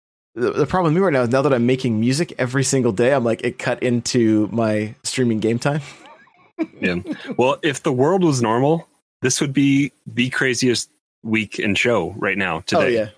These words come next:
Speaker 2: Because this is E three week that is not happening.
Speaker 1: Right. Yeah. Yeah. So and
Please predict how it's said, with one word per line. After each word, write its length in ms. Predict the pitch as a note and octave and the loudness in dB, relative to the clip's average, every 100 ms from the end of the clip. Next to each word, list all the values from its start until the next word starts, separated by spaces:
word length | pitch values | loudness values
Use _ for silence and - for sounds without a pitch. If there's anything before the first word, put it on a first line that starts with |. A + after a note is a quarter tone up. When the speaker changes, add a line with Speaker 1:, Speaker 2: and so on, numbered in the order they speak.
| - _ _ _ _ _ - | -20 _ _ _ _ _ -6
Speaker 2:
Because 600 | G2+ G2+ F#2+ F#2 - - | -2 0 0 -2 -4 -4
this 220 | G#2+ - | -2 0
is 120 | G2+ | 0
E 120 | G#2 | 0
three 200 | - C3 | 0 0
week 300 | A2 F#2 F2 | 2 2 0
that 220 | - F#2 F#2 | -2 -4 -4
is 160 | - F#2 | -6 -4
not 160 | F#2 F#2 | -4 -2
happening. 480 | G#2 F#2 E2 E2+ G2 | -4 -4 -6 -6 -6
Speaker 1:
Right. 280 | A2 G2+ - _ _ _ _ _ - | -4 -4 -8 _ _ _ _ _ -8
Yeah. 180 | F2+ - _ _ _ _ _ _ _ _ | -8 -8 _ _ _ _ _ _ _ _
Yeah. 260 | A#2+ B2 G2 - _ | -4 -2 -4 -10 _
So 680 | - - - C#3 A#2+ A2+ G#2 - _ _ _ - | -6 -4 0 0 2 0 -4 -10 _ _ _ -4
and 200 | D#3+ D#3 | -2 -2